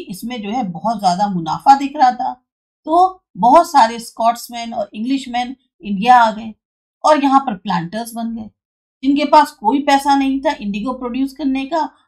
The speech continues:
उन्होंने loans ले लिए company से और bank से, जो कि उस समय आ रहे थे। आप यहाँ पर देख सकते हैं figure seven में एक slave report दिखाई गई है Saint Dominique की, अगस्त सेवनटीन नाइंटी वन में। ये painting बनाई गई है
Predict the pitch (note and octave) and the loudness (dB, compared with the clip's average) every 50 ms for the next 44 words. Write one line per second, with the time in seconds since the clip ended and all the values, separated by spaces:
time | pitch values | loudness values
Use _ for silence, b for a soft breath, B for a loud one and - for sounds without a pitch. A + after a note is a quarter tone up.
0 | b _ B3+ A#3+ C4 C#4 C#4+ C#4 B3 G#3+ G3 F#3 F#3 G3+ A#3+ C4+ C#4 - C4+ B3 | b _ -8 -4 0 2 2 2 2 2 0 0 -2 0 2 2 0 0 -2 -6
1 | B3+ B3+ C4 C4 B3 C4 C#4 A#3 A#3 A#3 A#3 A#3+ B3 A#3+ - C4+ B3+ B3 B3+ - | -8 -6 -6 -6 -6 -6 -8 -8 -8 -10 -12 -12 -12 -12 -12 -12 -12 -14 -16 -18
2 | _ _ _ - - A3 A3+ G#3 F3 D#3 - A3+ A#3+ C4 C4+ - - - C4+ - | _ _ _ 0 2 2 2 2 2 2 4 4 4 2 0 -4 -8 -10 -12 -12
3 | - - _ _ _ _ G3+ G#3+ C#4+ D4 C4+ C#4 C#4 B3 F3+ - - A3+ G#3+ G#3+ | -12 -16 _ _ _ _ -4 -4 -2 -2 -2 -4 -6 -6 -8 -8 -8 -6 -6 -6
4 | G#3 - F#3 F3+ F#3+ G3 G3+ G3 A3 G#3 F#3+ _ _ _ _ _ _ _ - B3+ | -4 -4 -2 -2 -2 -2 -4 -6 -10 -12 -14 _ _ _ _ _ _ _ 4 6
5 | D4+ D#4 D4 B3 A#3+ B3 C#4 C#4 D#4 D#4 A3 A#3 B3 C4 - - G#3+ - - A3+ | 6 6 4 0 0 0 2 2 0 -2 -4 -8 -10 -12 -12 -14 -16 -14 -12 -12
6 | C4 D4 - B3+ G3 F#3+ A3+ A#3 A3+ - G#3+ G3+ A3 B3 A#3 G3+ F#3 G3 A#3+ D#4 | -12 -12 -10 -10 -8 -8 -8 -8 -10 -12 -12 -12 -12 -10 -8 -8 -8 -8 -8 -10
7 | - _ _ _ _ _ _ - D4+ - - - - B3 A#3+ B3+ D4 E4 D#4+ B3 | -12 _ _ _ _ _ _ -12 -10 -10 -10 -12 -10 -8 -4 -2 0 0 0 0
8 | A#3 G#3 F#3 - A3+ A3 G#3+ G#3 F#3+ F#3 - G#3 F#3+ F3+ F3+ F3+ F#3+ F3+ F3+ F#3+ | -2 -4 -6 -6 -4 -4 -4 -4 -8 -10 -8 -6 -6 -6 -6 -6 -6 -6 -6 -6
9 | G#3+ A#3 C#4+ C#4+ - _ _ _ _ _ - _ C#4 C4+ D4 D4+ C4+ G3 G#3 G3+ | -8 -8 -10 -12 -14 _ _ _ _ _ -14 _ -6 -4 0 0 0 0 0 0
10 | G3+ G3+ G#3+ A#3+ C4 C#4+ C4+ - - _ _ _ - F3 E3 F3 - _ _ _ | -2 -2 -2 -2 -2 -2 -2 -4 -10 _ _ _ -10 -10 -10 -10 -14 _ _ _
11 | _ _ _ - A3 A3 B3 D4+ D#4 - - - A3 G3 G3+ G#3+ G#3+ A#3+ C4+ A#3+ | _ _ _ -4 -2 2 2 2 2 2 -4 -10 -8 -8 -8 -8 -8 -8 -6 -4
12 | G#3+ F3+ F#3 F3+ F#3 F#3 F3 F3+ F#3+ F3+ D#3+ C#3+ C3+ - - F#3+ G#3 B3+ C4+ C#4 | -2 -2 -2 -4 -6 -8 -6 -6 -6 -6 -6 -8 -10 -14 -16 -16 -10 -8 -8 -8
13 | C4+ D#4+ A3+ A3 G#3 B3 A3+ A3+ G#3 G3 F#3+ F#3 F#3+ F3+ F#3 G3 G#3 A3+ A3+ C#4 | -6 -6 -8 -6 -6 -6 -6 -6 -4 -4 -6 -6 -6 -8 -10 -12 -12 -12 -10 -8
14 | D#4+ E4 | -8 -8